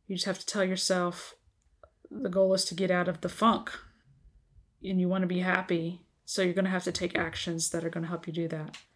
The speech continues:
So these tips have, have some that have been really helpful to me the past few months. I hope they can be of some help to you too this last year. So I've been really more intentional about learning and improving myself.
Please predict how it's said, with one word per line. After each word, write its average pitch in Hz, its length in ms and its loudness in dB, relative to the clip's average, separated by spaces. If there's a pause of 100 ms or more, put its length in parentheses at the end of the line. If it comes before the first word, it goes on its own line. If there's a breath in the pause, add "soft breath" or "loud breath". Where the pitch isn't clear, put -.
(1500)
So 185 220 2
these 269 240 8
tips 381 240 6 (340)
have, 226 100 4
have 196 140 4
some 226 280 8
that 220 100 8
have 185 80 4
been 202 160 4
really 208 180 6
helpful 208 300 2
to 202 120 -2
me 214 140 6
the 220 100 4
past 226 280 4
few 240 140 6
months. 226 300 6
I - 100 4
hope 202 180 6
they 196 100 4
can 190 180 0
be 190 140 0
of 185 100 2
some 196 260 2
help 208 240 -2
to 196 100 -2
you 190 180 -2
too 233 560 2 (1200 soft breath)
this 208 200 2
last 214 280 4
year. 285 160 8
So 220 240 8
I've 233 260 8
been 226 200 8
really 247 720 8
more 214 300 6
intentional 214 680 4
about 190 260 4
learning 196 460 4
and 202 160 2
improving 185 440 2
myself. - 680 0